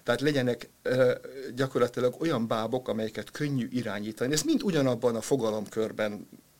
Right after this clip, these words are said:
behelyezett téma. De visszatérve erre a, ö, cikkre, helyesebben erre a munkafüzetre, ez a munkafüzet tényleg arról szól, hogy csúnya szóval mondva a gyerekeket a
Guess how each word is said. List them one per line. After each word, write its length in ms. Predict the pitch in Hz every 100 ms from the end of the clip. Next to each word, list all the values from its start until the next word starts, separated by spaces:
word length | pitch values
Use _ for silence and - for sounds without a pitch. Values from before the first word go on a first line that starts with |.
| _ _
behelyezett 760 | - 127 123 117 110 107 - -
téma. 340 | - 117 101 - - - - -
De 140 | 135
visszatérve 560 | 143 180 131 131 127 123
erre 220 | 120 113
a, 160 | 117 110 71
ö, 120 | - 117
cikkre, 360 | - 156 120
helyesebben 480 | 120 117 - 117 117
erre 180 | 113 113
a 40 |
munkafüzetre, 880 | 123 156 143 131 127 131 127 147 165 160 - - -
ez 160 | 131
a 60 | 160
munkafüzet 480 | 214 214 170 165 160
tényleg 360 | 269 269 -
arról 400 | 123 123 117 113
szól, 540 | 107 - 123 127 143 156 - -
hogy 380 | - 131 131 - - _ _ - -
csúnya 420 | - 180 165 127
szóval 640 | - 123 110 113 113 113 -
mondva 640 | - 127 131 117 113 123 -
a 80 | 113
gyerekeket 800 | 117 135 120 - 113 113 135 - -
a 220 | 107 -